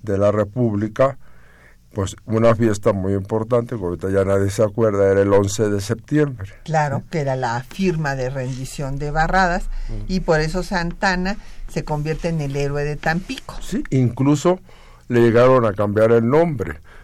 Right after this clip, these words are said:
Speaker 1: De, durante, durante las administraciones de Santana,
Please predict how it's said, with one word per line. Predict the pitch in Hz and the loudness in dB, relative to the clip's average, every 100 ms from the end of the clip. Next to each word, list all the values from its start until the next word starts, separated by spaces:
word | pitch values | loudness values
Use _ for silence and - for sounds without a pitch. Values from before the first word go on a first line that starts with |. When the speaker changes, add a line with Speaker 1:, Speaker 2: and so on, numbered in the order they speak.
| - | -16
Speaker 1:
De, | 123 107 | -4 -2
durante, | 98 98 101 98 104 107 104 - | 0 2 0 0 0 -2 -6 -6
durante | 117 110 113 107 104 107 | 0 4 6 6 4 2
las | 101 | 2
administraciones | 113 107 104 - 98 120 120 117 | 0 0 -2 -4 -2 0 0 -2
de | 120 | -4
Santana, | - 117 117 113 107 107 | 0 -2 0 0 2 0